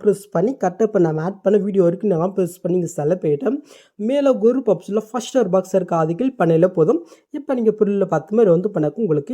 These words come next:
இது ஆட் ஆயிரும். ஓகே, so இது முடிஞ்சா, ஃபஸ்ட் ஸ்டார்டிங்கில் நேம் வர இடத்துல நம்ம ஆட் பண்ணிடலாமா? So, அதுக்கு நீங்க ஃபஸ்ட் ஸ்டார்டிங் போயிட்டு, கீழே ப்ளஸ்ஸும் கொடுத்து, மீடியா கொடுத்து, நெக்ஸ்ட் டெம்ப்ளேட் நம்ம வந்து பண்ணாக்க செலக்ட் பண்ணிக்கலாம். உங்களுக்கு இது வந்து பண்ணாக்க பிடிச்ச ஷோ ஆகும்.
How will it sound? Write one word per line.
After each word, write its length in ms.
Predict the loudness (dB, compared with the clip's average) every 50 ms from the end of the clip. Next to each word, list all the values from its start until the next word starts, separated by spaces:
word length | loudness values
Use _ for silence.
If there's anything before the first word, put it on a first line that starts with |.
| -4 -4
இது 100 | -4 -4
ஆட் 100 | -4 -4 -6
ஆயிரும். 140 | -6 -8 _ _ -20 -10
ஓகே, 160 | -6 -6 -6 -6 -8 _ _ _ _ _ 0
so 40 | 2 2
இது 80 | 4 4
முடிஞ்சா, 360 | 4 4 4 4 2 -2 -4 -4 -4
ஃபஸ்ட் 200 | -6 -8 -8 -6 -2
ஸ்டார்டிங்கில் 500 | 0 0 0 0 0 0 0 2 4 4
நேம் 200 | 4 6 6 6 4 4 4 2
வர 60 | 0 2 2 0
இடத்துல 260 | 0 -2 -2 -2 0
நம்ம 140 | 0 0 -2
ஆட் 100 | -2 -2 -2
பண்ணிடலாமா? 360 | 0 0 0 0 0 -2 -2 -4 -4 -2
So, 60 | -2 -2
அதுக்கு 180 | -2 -2 -4 -4
நீங்க 160 | -4 -4 -6
ஃபஸ்ட் 220 | -8 -10 -12 -10 -6
ஸ்டார்டிங் 400 | -4 -2 -2 -2 0 -2 -2 0 0
போயிட்டு, 220 | -2 0 0 -2 -4 -4 -6 -6
கீழே 220 | -2 -2 -2 -2 -2 -4 -4
ப்ளஸ்ஸும் 340 | -6 -4 -2 0 0 0 0
கொடுத்து, 240 | 0 -2 -2 0 0 2
மீடியா 160 | 2 0 0 -4 -6
கொடுத்து, 200 | -6 -6 -4 -4 -4 -6 -8 -20 -20 _ _ _ -8 -6
நெக்ஸ்ட் 200 | -6 -6 -6 -6 -4 -2 0
டெம்ப்ளேட் 320 | -2 0 -2 -2 -4 -2
நம்ம 120 | -2 0 -2
வந்து 120 | -2 -2 -4
பண்ணாக்க 220 | -6 -6 -6 -6 -4 -4
செலக்ட் 240 | -4 -4 -4 -4
பண்ணிக்கலாம். 320 | -6 -4 -2 -2 -4 -2 0 2
உங்களுக்கு 280 | 2 2 2 0 -2 -4
இது 80 | -2 0 0
வந்து 140 | 0 0 0
பண்ணாக்க 220 | -2 -2 -2 -4
பிடிச்ச 220 | -6 -8 -8 -6 -4
ஷோ 80 | -4 -4
ஆகும். 160 | -4 -4 -8